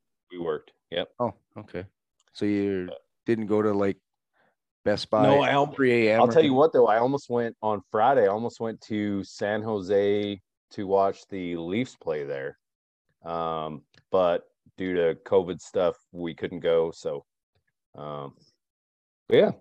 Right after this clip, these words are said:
Speaker 1: that's, that's really about all that's going on down here. I see the Riders are up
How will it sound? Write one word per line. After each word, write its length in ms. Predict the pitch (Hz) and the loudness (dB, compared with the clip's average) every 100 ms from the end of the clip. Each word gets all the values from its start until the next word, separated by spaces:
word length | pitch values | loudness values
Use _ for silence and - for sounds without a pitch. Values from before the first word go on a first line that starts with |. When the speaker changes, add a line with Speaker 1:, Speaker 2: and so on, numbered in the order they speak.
| - | 2
Speaker 1:
that's, 320 | 139 - - - | 2 2 -10 -2
that's 360 | - 165 - 92 | 2 2 0 -2
really 300 | 98 180 135 | 0 2 2
about 300 | 87 90 - - | 2 2 0 -4
all 160 | 98 | -2
that's 180 | 110 104 | -2 -8
going 220 | - 104 | -6 -4
on 380 | 104 110 104 101 _ | -2 -2 -4 -6 _
down 240 | - 95 85 | -8 -6 -6
here. 320 | 104 123 90 | -6 -4 -2
I 60 | 87 | -2
see 180 | - | -2
the 140 | 113 95 | 0 2
Riders 420 | 92 107 120 95 | 4 4 4 2
are 140 | 92 | 2
up 80 | 90 | 0